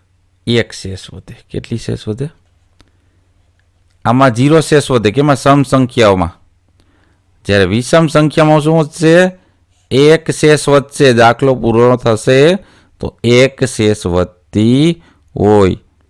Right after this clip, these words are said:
એ સિવાયની અન્ય કોઈ પણ સંખ્યા હોય, નિશેષ ભાંગી શકાય નહીં. એટલે ટૂંકમાં એ હોય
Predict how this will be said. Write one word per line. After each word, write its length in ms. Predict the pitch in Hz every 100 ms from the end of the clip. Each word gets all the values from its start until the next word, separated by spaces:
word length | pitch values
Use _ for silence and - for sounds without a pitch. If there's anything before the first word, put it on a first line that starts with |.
| _ _ _ _ _ _ -
એ 140 | 127
સિવાયની 400 | 131 123 110 107
અન્ય 260 | 92 123 127
કોઈ 160 | 127 117
પણ 160 | 107
સંખ્યા 380 | 101 107 - 110
હોય, 240 | 120 165 175 _ _ _
નિશેષ 320 | 104 113 139 113
ભાંગી 280 | 120 123
શકાય 360 | 117 110 104 104
નહીં. 280 | 113 98 - _ _ _ _ _ _ _ -
એટલે 160 | 101
ટૂંકમાં 480 | 92 95 - 104 104
એ 160 | 95 92
હોય 520 | 87 87 117 151